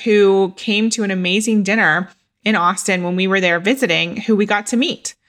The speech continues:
So we literally got to connect with a group of ten people who we would not have known otherwise, because my friend was generous enough to reach into her contact list and help me put together this dinner.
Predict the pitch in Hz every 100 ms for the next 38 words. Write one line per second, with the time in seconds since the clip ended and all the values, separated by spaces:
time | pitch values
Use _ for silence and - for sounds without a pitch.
0 | _ _ - 220 226 220 240 262 233 214
1 | 208 214 233 190 226 269 214 208 185 185
2 | 190 185 220 214 190 - 214 214 214 233
3 | 247 180 175 180 - 196 185 190 190 196
4 | 185 180 185 214 190 170 165 175 - 262
5 | 311 247 165 - - - 190 208 190 190
6 | 190 175 175 185 - 170 185 208 208 185
7 | 160 - 233 _ _ _ _ - 196 180
8 | 170 165 190 214 - 180 180 - 185 175
9 | - 254 - 220 175 185 190 180 - 160
10 | 196 285 - - - - - 214 214 208
11 | 220 247 226 185 196 170 175 190 226 -
12 | 311 254 -